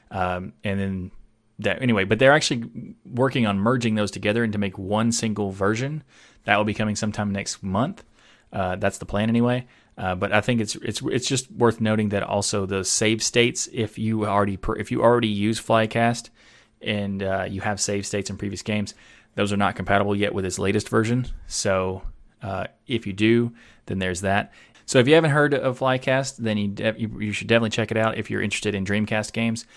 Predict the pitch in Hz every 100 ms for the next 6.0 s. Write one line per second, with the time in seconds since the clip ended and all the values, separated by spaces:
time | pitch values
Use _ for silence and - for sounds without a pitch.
0 | - _ - 110 123 120 - - - 117
1 | 113 113 - 107 - 117 113 110 98 113
2 | 120 123 117 98 98 107 107 107 90 -
3 | - 107 101 101 92 104 107 123 - 98
4 | - 98 95 113 131 - 104 - 104 104
5 | 101 95 98 98 98 95 98 95 -